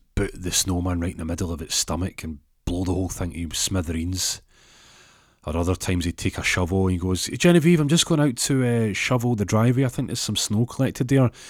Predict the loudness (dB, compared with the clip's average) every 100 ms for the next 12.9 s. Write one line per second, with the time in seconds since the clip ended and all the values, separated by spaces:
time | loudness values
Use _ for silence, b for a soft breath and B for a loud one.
0 | B B 2 2 4 4 6 6 6 6
1 | 4 4 4 2 _ _ _ _ _ _
2 | _ _ _ 0 6 8 8 6 4 4
3 | 4 2 2 2 2 0 0 0 2 2
4 | 2 -2 -4 -4 -4 -4 -4 0 2 2
5 | -2 B B B B -6 -2 0 2 2
6 | 0 0 2 2 4 2 2 0 -6 -8
7 | -6 -6 -6 -6 -2 2 2 2 0 0
8 | -12 b b b b b b b b b
9 | b _ _ -12 -10 -6 -6 -6 -6 -8
10 | -8 -6 -2 -2 -2 -6 -6 -6 -6 -6
11 | -6 -4 -4 -2 -2 -2 -4 0 2 2
12 | 2 0 2 0 0 0 0 -2 -4